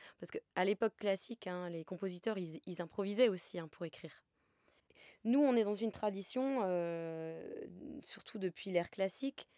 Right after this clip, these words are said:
en Occident, de musique écrite. Alors qu'en Inde, euh, c'est l'oralité qui prime, et ça, euh, depuis toujours, en fait. Même s'il y a plein de compositions qui ont été retranscrites à l'écrit,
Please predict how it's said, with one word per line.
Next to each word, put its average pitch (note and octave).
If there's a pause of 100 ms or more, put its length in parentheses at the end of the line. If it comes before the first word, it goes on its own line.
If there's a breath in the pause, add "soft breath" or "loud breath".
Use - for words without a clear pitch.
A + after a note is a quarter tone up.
(280 soft breath)
en F3+
Occident, G3+ (200)
de F#3
musique G3+
écrite. - (880 soft breath)
Alors F3+
qu'en F#3
Inde, A3+
euh, E3+
c'est E3
l'oralité F3+
qui F3+
prime, F3+
et D#3+
ça, F#3+
euh, C#3+ (260)
depuis E3
toujours, F#3+
en D#3+
fait. - (580 soft breath)
Même F3+
s'il F#3+
y F#3
a E3+
plein F3+
de F3+
compositions F#3
qui F3
ont D#3+
été D#3+
retranscrites F3+
à D#3+
l'écrit, A#3